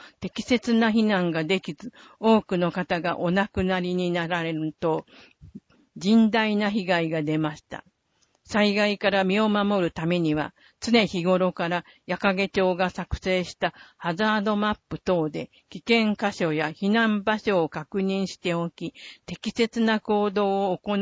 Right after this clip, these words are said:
うことが大切です。また、危険が近づく前に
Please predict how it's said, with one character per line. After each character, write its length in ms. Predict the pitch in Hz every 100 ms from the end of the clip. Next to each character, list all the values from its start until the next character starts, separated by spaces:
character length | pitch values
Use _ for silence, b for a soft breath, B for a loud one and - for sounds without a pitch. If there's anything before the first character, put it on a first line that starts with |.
| 202
う 60 | 196
こ 160 | - 180
と 140 | 190
が 160 | 156 147
大 260 | 175 160
切 340 | 160 165 - 156
で 140 | 160
す。 220 | - - B B B
ま 140 | 180 180
た、 300 | 180 165 175
危 140 | 190
険 300 | - 247 226
が 140 | 220
近 260 | 214 - 220
づ 180 | 208 214
く 200 | - 165
前 300 | 185 185 156
に 160 | 156